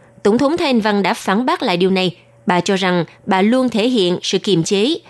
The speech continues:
Chẳng hạn, bà đã không làm theo nguyện vọng của một số thành viên trong đảng Dân Tiến. Bà không tuyên bố Đài Loan độc lập, cũng không sửa đổi hiến pháp hoặc thay thế quốc kỳ, vân vân. Khi trả lời câu hỏi,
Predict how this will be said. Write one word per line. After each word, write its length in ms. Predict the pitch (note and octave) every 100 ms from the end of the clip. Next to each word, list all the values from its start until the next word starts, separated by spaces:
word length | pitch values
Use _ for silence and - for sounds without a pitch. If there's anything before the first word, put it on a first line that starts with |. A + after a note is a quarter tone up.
| - -
Chẳng 160 | - C#4
hạn, 300 | C4 F#3 F3+ -
bà 120 | F#3
đã 100 | A3
không 260 | - D#4 C4+
làm 180 | F#3
theo 160 | G3 A#3
nguyện 260 | G#3 F3+ F3
vọng 280 | F3+ F3
của 100 | F#3
một 180 | B3+ F3
số 120 | -
thành 220 | D#4+ F#3+ E3
viên 260 | G#3+ G#3
trong 200 | G3+ G3
đảng 200 | E3+ G#3+
Dân 140 | G#3+ F#3+
Tiến. 260 | G#3+ D4 F4+ - - -
Bà 100 | G#3+
không 200 | A3 D#4
tuyên 180 | D4+ C#4
bố 160 | C4 E4
Đài 160 | A3+
Loan 200 | F#3+ G#3+
độc 140 | F#3+ -
lập, 220 | F#3+ F#3 - - -
cũng 220 | G3 A3+
không 220 | - B3 G#3
sửa 120 | G3+
đổi 180 | F3 G3+
hiến 180 | B3
pháp 260 | D4 C#4+ F4 - -
hoặc 260 | - G3+ -
thay 140 | - F#3+
thế 200 | F#3+ G#3+
quốc 140 | D#4+ -
kỳ, 220 | F#3+ D#3 C#3+
vân 200 | E3+ E3+
vân. 160 | F3+ - - - - - - - - - -
Khi 120 | - D#4
trả 120 | C4+
lời 160 | B3
câu 140 | G#3 A#3
hỏi, 360 | G3+ F3+ C4+